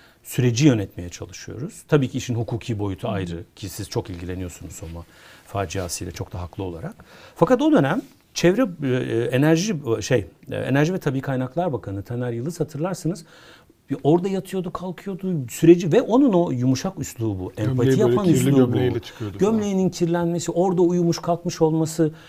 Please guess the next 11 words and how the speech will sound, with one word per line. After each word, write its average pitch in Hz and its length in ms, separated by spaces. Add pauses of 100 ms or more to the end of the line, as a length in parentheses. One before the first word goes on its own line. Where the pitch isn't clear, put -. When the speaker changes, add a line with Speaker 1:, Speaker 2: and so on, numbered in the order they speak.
(180)
Speaker 1:
çok 262 260
iyi 233 60
hatırlıyorum. 175 640
Olayın 196 480 (680)
yani 131 340
o - 200
empati 151 520
yapıldığını 151 560
insanlar 131 480
hissettiler. - 640 (100)
Acının 165 540